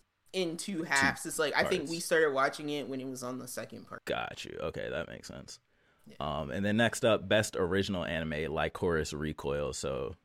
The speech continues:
Speaker 2: this actually made me wanna watch this 'cause I've heard a lot about it. I've had personal friends tell me to, "Yo, check out the show," and I just haven't gotten around to it.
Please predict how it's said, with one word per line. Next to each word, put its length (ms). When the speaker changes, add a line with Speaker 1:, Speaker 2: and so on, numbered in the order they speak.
Speaker 2:
this 340
actually 340
made 220
me 100
wanna 220
watch 320
this 200
'cause 140
I've 160
heard 240
a 60
lot 340
about 280
it. 40
I've 200
had 300
personal 400
friends 380
tell 180
me 140
to, 240
"Yo, 200
check 260
out 180
the 100
show," 360
and 160
I 80
just 200
haven't 400
gotten 280
around 340
to 140
it. 200